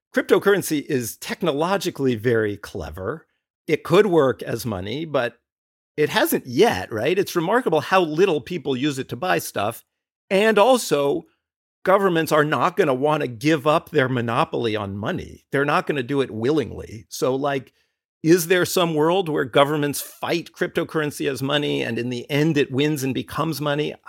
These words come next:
I guess, but seems unlikely, right? Governments are still pretty powerful. They can make laws and arrest people and force them to use dollars and pounds and euros.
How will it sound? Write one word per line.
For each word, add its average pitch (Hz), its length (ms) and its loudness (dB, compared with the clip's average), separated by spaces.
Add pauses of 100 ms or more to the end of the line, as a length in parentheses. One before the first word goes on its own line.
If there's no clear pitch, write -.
I 185 260 -8
guess, 151 400 2
but 117 320 -4 (720)
seems 202 240 0
unlikely, 104 560 0
right? 113 260 -6
Governments 156 400 0
are 135 60 -2
still 127 180 -2
pretty - 220 -6
powerful. 147 840 0
They 113 100 0
can 92 360 -10
make 104 280 -10
laws 156 760 2 (480)
and 87 320 -10 (180)
arrest 156 400 0
people 139 440 2
and 110 160 -4
force 139 340 -2
them 131 200 -2
to 120 100 -6
use 127 320 -4
dollars 131 480 0
and 117 120 -4
pounds 123 320 -4
and 113 120 -6
euros. 120 340 -2